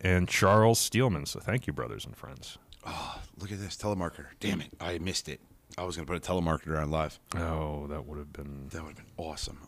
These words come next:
Speaker 1: entertaining. More so than, uh, Right Worshipful Brother Shane. I thought he was gonna,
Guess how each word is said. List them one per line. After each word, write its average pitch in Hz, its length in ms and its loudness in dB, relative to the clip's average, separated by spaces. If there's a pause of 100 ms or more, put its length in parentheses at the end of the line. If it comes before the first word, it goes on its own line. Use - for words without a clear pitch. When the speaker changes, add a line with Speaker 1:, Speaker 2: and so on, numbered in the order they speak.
(120)
Speaker 1:
entertaining. 78 680 -4 (1800)
More 80 180 0
so 78 260 0
than, 78 280 0
uh, 78 240 0 (320)
Right 80 180 0
Worshipful 78 300 0
Brother 73 240 -2
Shane. 76 340 -2
I 80 80 0
thought 85 240 2
he 85 80 0
was 78 180 0
gonna, 71 360 -4